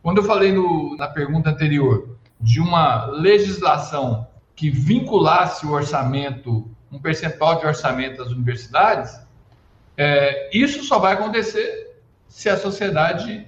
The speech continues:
assim o desejar, porque quem vai votar um projeto de lei desse, ele se baseia na percepção da sociedade.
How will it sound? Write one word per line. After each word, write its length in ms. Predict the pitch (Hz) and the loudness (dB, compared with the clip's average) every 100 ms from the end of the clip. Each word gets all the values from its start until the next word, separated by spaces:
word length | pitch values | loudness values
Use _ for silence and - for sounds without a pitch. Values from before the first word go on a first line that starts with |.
| - | -8
assim 420 | - - - 170 | -8 -8 -6 -4
o 80 | 175 | 2
desejar, 840 | 190 208 220 - 156 160 - - _ _ - | 4 4 2 2 0 -2 -8 -18 _ _ -8
porque 720 | 135 117 147 139 107 - - - - | -6 -2 2 4 2 0 -14 -20 -8
quem 260 | - 196 190 | 0 2 4
vai 540 | 156 139 113 107 - - _ _ _ _ 110 | 4 2 0 -6 -10 -20 _ _ _ _ 0
votar 720 | 139 143 - 165 185 170 143 | 2 2 2 2 4 2 0
um 40 | |
projeto 560 | 147 135 127 135 139 - | -2 -2 0 -2 -2 -6
de 100 | 123 | -2
lei 380 | 123 131 127 113 | 0 2 0 0
desse, 600 | 175 226 - - - - _ _ _ _ | 2 0 -2 -10 -16 -20 _ _ _ _
ele 180 | 233 226 | 0 0
se 140 | - | -2
baseia 1080 | 208 196 156 151 175 196 214 214 147 117 113 | 2 2 2 -2 -2 0 0 -2 -4 -4 -6
na 120 | 151 151 | -6 -6
percepção 680 | 170 156 160 - 147 151 160 | -4 -4 -6 -8 -6 -6 -6
da 80 | |
sociedade. 720 | 160 160 202 196 135 120 113 | -6 -8 -6 -2 0 0 -4